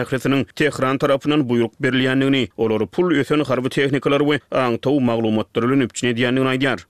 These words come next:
Inniden beýle Hutiýler tarapyndan atylan her bir ok Eýranyň buyrugy esasyny Eýran ýaraglary tarapyndan atylan ok hasaplanır. Eýran jogapkärçilik çeker we aýlygynç boljak netijeler bilen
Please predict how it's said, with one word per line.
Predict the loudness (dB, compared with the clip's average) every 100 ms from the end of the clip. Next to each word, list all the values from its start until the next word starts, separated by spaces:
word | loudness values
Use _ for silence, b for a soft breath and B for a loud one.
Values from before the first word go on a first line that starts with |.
| 0
Inniden | 2 2 0 2
beýle | 2 0 -2
Hutiýler | 0 0 2 0
tarapyndan | 0 0 0 0 0
atylan | -2 -2 -2
her | 0 0 0
bir | 0
ok | 0 -2 -4
Eýranyň | 0 2 0 0 -2
buyrugy | 0 0 2 0
esasyny | 0 0 0 0 0
Eýran | 0 0 0 2
ýaraglary | 2 2 0 0
tarapyndan | 0 0 0 -2 -2
atylan | -4 -2 -2 0
ok | -2 -2 -4
hasaplanır. | -2 -2 0 0 -2 -4
Eýran | -2 0 0 0
jogapkärçilik | 0 0 -2 -2 -2 -2 -4 -2
çeker | -2 -2 -2
we | 0 0
aýlygynç | 2 0 0 0 -2 -2
boljak | 0 0 0
netijeler | -2 0 -2 0 0 0
bilen | 0